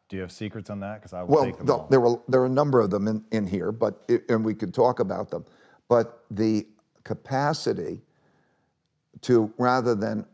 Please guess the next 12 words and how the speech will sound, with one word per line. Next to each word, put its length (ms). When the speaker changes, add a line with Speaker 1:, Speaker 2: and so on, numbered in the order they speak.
Speaker 2:
we 200
do 260
all 220
have 200
to 80
face 240
our 140
choices, 680
but 300
to 100
also 420
realize 840